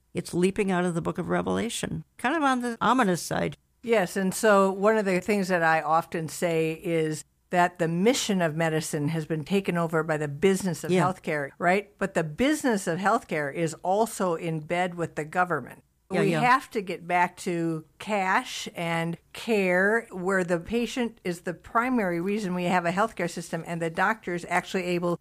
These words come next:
Speaker 2: to work in the interest of the patient and not doing what the government says, not doing what the corporations say. It has to be back to where it was, and that requires cash and it requires freedom.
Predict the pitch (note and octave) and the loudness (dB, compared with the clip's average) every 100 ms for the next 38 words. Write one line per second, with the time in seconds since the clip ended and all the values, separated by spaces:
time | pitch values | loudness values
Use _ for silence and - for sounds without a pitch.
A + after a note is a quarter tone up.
0 | _ - G3 F#3+ - F#3+ F3+ F3+ F#3 G3 | _ -2 2 2 2 0 2 2 -2 -2
1 | - F3 E3 G#3 G#3 D#3 C3+ _ - F3+ | -2 -4 -2 0 0 -2 -4 _ -4 0
2 | G3 G#3 G3+ G#3 F#3+ F3+ E3+ F#3+ G3+ G3+ | 0 0 0 0 0 -4 -2 0 0 -2
3 | G3+ - G3+ G3 F#3+ F3+ F#3+ F3 D#3 D3+ | -2 -2 -2 0 -2 -2 -2 -4 -6 -6
4 | - F#3 F3+ G3 A3 G#3+ F#3+ F#3 - - | -4 -4 -2 -2 -2 -2 -4 -4 -10 -8
5 | - A3 G3 G3 - _ _ G3+ F#3+ G3 | 0 4 4 2 -2 _ _ -6 -4 -2
6 | A#3+ B3 B3 A3 F#3 F3+ F3 F#3 E3+ D#3+ | -2 -2 -6 -4 0 0 0 -4 -2 -4
7 | E3 D#3 C3+ C3+ F3 F#3 F#3 G3 G3 - | -2 -4 -4 -6 -4 -2 -2 -2 -6 -2
8 | F#3+ F3 E3+ - - G#3 F#3 A3 - F#3+ | 0 0 -2 -6 -4 0 0 0 -6 -6
9 | F3 F3 F#3 D#3+ D#3+ - A3 G3 - - | -6 -4 -2 -2 -4 -4 -2 -2 -4 -12